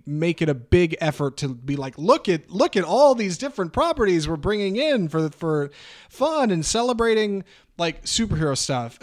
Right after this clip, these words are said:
And, like, it's hard to appreciate that 'cause this is the studio that made <laughs> Space Jam, Space Jam Two, like, the most soulless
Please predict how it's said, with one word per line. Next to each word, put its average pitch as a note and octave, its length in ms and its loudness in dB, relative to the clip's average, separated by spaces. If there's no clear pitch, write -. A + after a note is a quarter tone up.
And, A3 320 -6
like, A3 220 -4
it's G#3 220 -4
hard A3+ 440 -2
to F3+ 240 -4
appreciate E3 640 0
that C3 240 -4
'cause C3+ 160 -4
this D3+ 140 -2
is D#3 100 -4
the D3 80 -4
studio D#3+ 360 0
that C#3+ 100 2
made C#3 260 -2
<laughs> - 0 -
Space - 380 -2
Jam, D3 340 -6
Space - 400 -4
Jam D#3 300 -6
Two, D3 420 -4
like, C#3 260 -2
the D#3+ 60 4
most E3 440 4
soulless E3+ 800 0